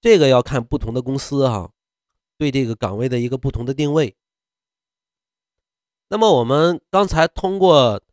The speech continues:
对比这三个岗位哈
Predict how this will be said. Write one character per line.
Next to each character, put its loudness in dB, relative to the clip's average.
对 4
比 -6
这 0
三 0
个 2
岗 -4
位 2
哈 -4